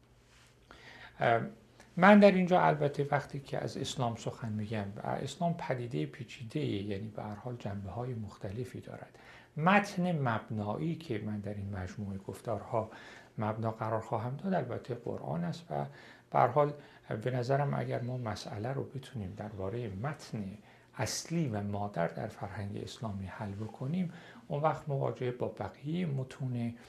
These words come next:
اه، منبع در، اه، فکر اسلامی البته، اه، آسان‌تر خواهد بود. قرآن هم البته متنی است که میان شیعه و سنی، فرق مختلف اسلامی مشترک است، بنابراین،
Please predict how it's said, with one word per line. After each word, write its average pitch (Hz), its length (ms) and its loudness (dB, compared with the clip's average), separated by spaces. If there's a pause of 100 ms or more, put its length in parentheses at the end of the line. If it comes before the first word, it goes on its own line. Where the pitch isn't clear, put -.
(360)
اه، 101 140 0
منبع 107 680 4
در، 107 540 -4
اه، 104 60 -4
فکر 113 520 -6
اسلامی 107 420 -4
البته، 98 540 -8 (440)
اه، 98 180 -2 (200)
آسان‌تر 139 520 0
خواهد 139 440 -2
بود. 131 260 -2 (300)
قرآن 156 320 6
هم 151 180 0
البته 151 720 2 (420)
متنی 139 400 0
است - 220 -8
که 139 120 4
میان 123 640 -2
شیعه - 360 -4
و 104 120 -2
سنی، 113 460 -2
فرق 123 380 2
مختلف 107 600 -4
اسلامی 110 680 -6 (360)
مشترک 120 720 0
است، 123 260 -6
بنابراین، 107 560 -6